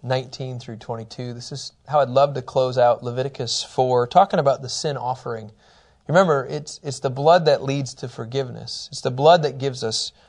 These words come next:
freedom. And it says in Hebrews ten, verse nineteen, "Therefore, brothers, since we have boldness to enter the sanctuary through the blood of Jesus,"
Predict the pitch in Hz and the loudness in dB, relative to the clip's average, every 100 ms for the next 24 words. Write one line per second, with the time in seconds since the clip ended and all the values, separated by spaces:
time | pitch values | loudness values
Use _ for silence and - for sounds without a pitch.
0 | _ - - 156 120 120 120 170 156 139 | _ -6 0 0 0 -2 0 4 6 4
1 | 127 165 160 - 156 143 135 143 131 - | -2 -2 -2 -2 -2 0 -4 -4 -6 -6
2 | 139 139 165 165 131 120 117 117 - 139 | -4 -2 -2 -2 -6 -4 -6 -6 -8 -8
3 | 160 151 123 139 160 185 180 - - 147 | -2 -2 -2 -4 -2 -4 -6 -10 -10 -12
4 | 143 139 123 139 135 - 120 110 107 - | -8 -10 -8 -10 -10 -10 -10 -10 -14 -20
5 | _ _ _ _ 151 139 127 127 117 123 | _ _ _ _ -6 -4 2 2 0 -6
6 | 123 117 - - | -10 -10 -14 -18